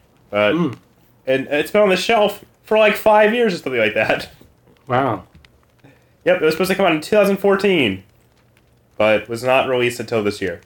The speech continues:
Speaker 1: So.
Speaker 2: Well, my next film is a film that was on your list of five disappointments.
Speaker 1: Mm.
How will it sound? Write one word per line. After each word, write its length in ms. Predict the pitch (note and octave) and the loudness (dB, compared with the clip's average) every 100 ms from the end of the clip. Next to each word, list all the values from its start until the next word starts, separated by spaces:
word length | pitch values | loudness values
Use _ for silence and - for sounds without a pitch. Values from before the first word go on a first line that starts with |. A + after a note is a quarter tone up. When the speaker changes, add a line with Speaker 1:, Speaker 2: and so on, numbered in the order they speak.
| _ - | _ -8
Speaker 1:
So. 320 | G#2 F#2+ F#2 _ _ _ _ _ _ _ _ _ _ _ - - - | -2 -2 -4 _ _ _ _ _ _ _ _ _ _ _ -20 -16 -4
Speaker 2:
Well, 120 | B2+ | 0
my 160 | C3 D3+ | 2 0
next 220 | F3 - | -2 -2
film 160 | D#3 D3+ | 0 0
is 100 | C3+ | -2
a 60 | |
film 240 | B2+ D3 C#3 | -2 0 0
that 60 | |
was 160 | B2 A#2 | -2 0
on 140 | B2+ | 0
your 120 | B2+ | 0
list 280 | B2 B2 - | -2 -4 -6
of 100 | A#2 | -10
five 460 | - B2+ B2 A#2+ - | -4 -2 -2 -2 -6
disappointments. 1080 | A#2 - - C3 D3+ G#2+ G2 A#2 - - - _ _ - | -8 -8 -4 -2 -2 -4 -10 -12 -16 -18 -20 _ _ -14
Speaker 1:
Mm. 460 | G#2+ C#3 A#2+ F#2+ | -8 -4 -4 -6